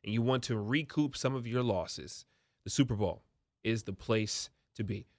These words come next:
So many props, not even just player props, but of course props on pretty much anything, color of the Gatorade,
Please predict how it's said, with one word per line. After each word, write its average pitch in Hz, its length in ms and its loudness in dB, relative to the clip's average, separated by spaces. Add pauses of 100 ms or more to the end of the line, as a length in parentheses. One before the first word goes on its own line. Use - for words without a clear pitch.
(100)
So 165 220 6
many 170 160 4
props, 143 320 4
not 139 220 6
even 139 180 2
just 123 260 4
player 127 280 6
props, 107 320 4
but 110 100 -4
of 104 100 0
course 120 280 2
props 117 400 2
on 113 220 0
pretty 120 200 0
much 127 340 0 (280)
anything, 135 300 2
color 113 260 2
of 110 80 0
the 110 80 0
Gatorade, 104 420 0